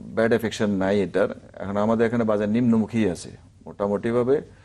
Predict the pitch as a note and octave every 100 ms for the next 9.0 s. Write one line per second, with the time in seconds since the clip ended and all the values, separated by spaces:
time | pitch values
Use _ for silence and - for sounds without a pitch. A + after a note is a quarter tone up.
0 | - _ - G#2 G2+ G#2 A2+ A#2 A#2 A2
1 | A2 A2 A2+ G#2+ G#2 G#2 G2 G#2 G2+ G2
2 | - A2+ A2+ G#2 G2+ F#2 G#2 A#2 A2 A2
3 | G#2+ F#2 F#2+ F#2+ D#2+ G2 A2 G#2 E2+ D2+
4 | A1+ - - - _ _ _ _ - A#2
5 | C3+ C#3 D3+ D3 D3 C#3+ D3 C3+ D3+ C#3+
6 | A2+ A#2+ C3 C3 B2+ B2+ B2 B2 A2 A2
7 | A#2 G#2 F2+ F2+ E2+ F#2 G2+ F#2 G#2+ A2
8 | A2+ B2 B2 A2 A#2 A#2+ A#2+ A#2+ A#2 A#2